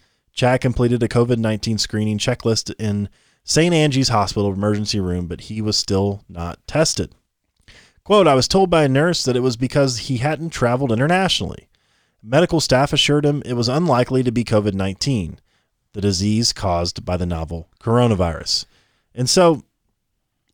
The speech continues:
what's crazy to me is, is that it,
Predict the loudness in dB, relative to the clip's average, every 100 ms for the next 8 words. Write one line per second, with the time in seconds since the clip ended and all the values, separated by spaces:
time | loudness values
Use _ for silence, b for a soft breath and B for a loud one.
0 | _ 2 2 2 2 2 4 2 2 2
1 | 2 2 0 -2 -2 0 -2 -8 _ _
2 | _ _ _ _ _ _ -16 -16